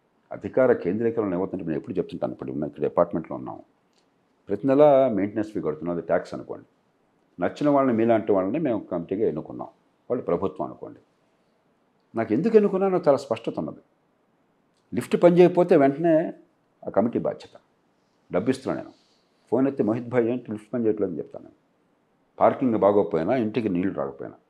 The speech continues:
అంత స్పష్టమైన అవగాహన ఉంటేనే ప్రజాస్వామ్యం పనిచేస్తుంది. మన దేశంలో బలో స్వతంత్ర భారత్కి జై.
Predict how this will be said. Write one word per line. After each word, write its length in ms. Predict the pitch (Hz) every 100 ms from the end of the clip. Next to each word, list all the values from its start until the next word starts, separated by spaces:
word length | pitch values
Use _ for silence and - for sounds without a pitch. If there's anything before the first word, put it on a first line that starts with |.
| _ _ _ _ -
అంత 300 | - 277 -
స్పష్టమైన 560 | 147 - - - 220 185
అవగాహన 320 | 165 170 151
ఉంటేనే 240 | 147 165 165
ప్రజాస్వామ్యం 520 | 120 131 - 127 98
పనిచేస్తుంది. 520 | 98 85 - 64 60 _ _ _
మన 120 | 78 117
దేశంలో 320 | 156 208 190
బలో 280 | 92 165 208
స్వతంత్ర 400 | 190 190 180 190
భారత్కి 440 | 175 180 180 180
జై. 300 | 147 160